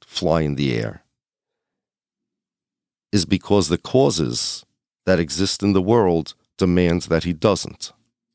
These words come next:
And so Hume was wrong about this.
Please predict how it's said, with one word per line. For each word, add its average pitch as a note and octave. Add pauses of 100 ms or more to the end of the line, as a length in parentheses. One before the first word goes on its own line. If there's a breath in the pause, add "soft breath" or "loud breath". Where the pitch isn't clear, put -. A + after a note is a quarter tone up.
(2750)
And G#2
so A2
Hume F#3+
was B2
wrong F#2
about G#1+
this. -